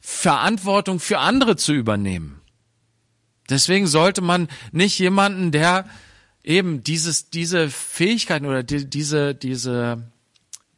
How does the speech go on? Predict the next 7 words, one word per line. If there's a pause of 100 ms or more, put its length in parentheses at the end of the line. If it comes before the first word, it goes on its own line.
(140)
diese
Charaktereigenschaft
der
Verantwortlichkeit
hat, (360)
nicht
zum